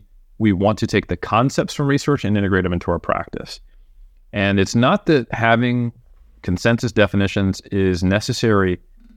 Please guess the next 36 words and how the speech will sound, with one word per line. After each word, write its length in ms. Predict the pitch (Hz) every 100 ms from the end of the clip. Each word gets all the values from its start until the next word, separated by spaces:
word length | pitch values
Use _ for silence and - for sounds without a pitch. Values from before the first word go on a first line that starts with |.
| -
in 140 | 92
practice, 640 | 85 101 107 - 277 - - - - - - -
but 80 | 110
it 100 | 104
is 160 | 151 196
necessary 600 | 208 185 180 - 147 139
for 120 | 117
us 80 | 110
to 100 | 110
empirically 360 | - 101 90
test 360 | 87 - 185 -
things, 320 | 90 85 92 -
or 220 | 98 95
we're 140 | 95
not 260 | 95 98 -
always 300 | 104 98 -
comparing 500 | 95 92 90 90 92 - - - -
apples 360 | 92 90 90 90
and 120 | 92
oranges, 640 | 117 120 92 - - - _ _ _
or 200 | - 101
not, 180 | 101 110
not 140 | 110 110
always 160 | 107
comparing 280 | - 95 95
apples 240 | 92 101 90
to 60 |
apples. 280 | 92 90 87
We 60 | 90
might 80 |
have 80 | 90
a 40 | 87
meta-analysis 580 | 92 92 87 85 90
where 140 | - 85
we've 140 | 85
got 320 | 87 85 -